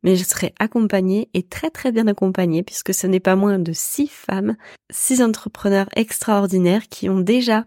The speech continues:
participé à un précédent épisode de podcast, qui ont accepté de revenir pour te donner leurs meilleurs conseils pour deux mille vingt-quatre. Je te plante le contexte. Il y a quelques semaines,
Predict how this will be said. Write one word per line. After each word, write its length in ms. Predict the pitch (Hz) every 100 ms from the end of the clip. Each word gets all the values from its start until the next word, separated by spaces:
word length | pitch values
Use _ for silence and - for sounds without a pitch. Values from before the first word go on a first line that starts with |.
| -
participé 680 | 185 - 185 - 175 180 180 - - - -
à 100 | 170
un 60 |
précédent 460 | 156 180 - 175 165
épisode 340 | 170 - 156 156
de 60 |
podcast, 640 | 151 160 - 180 220 - - - - - -
qui 120 | 233
ont 60 | 233
accepté 500 | 247 - 247 240 202
de 100 | 185
revenir 540 | 202 208 214 233 -
pour 180 | - 208
te 120 | 214
donner 460 | 208 214 220 226 - _ _
leurs 320 | 185 175 170 180
meilleurs 480 | 190 220 226 220
conseils 460 | - 208 202 196 214
pour 140 | 214 196
deux 100 | 190
mille 160 | 185
vingt-quatre. 600 | 170 160 165 - - - _ _ _ _ _ _ _ _ _ -
Je 60 |
te 100 | -
plante 260 | 208 311 -
le 80 | 262
contexte. 680 | 214 185 165 214 - - 196 - _
Il 60 | 214
y 20 |
a 60 | 220
quelques 280 | 294 254
semaines, 360 | 233 214 202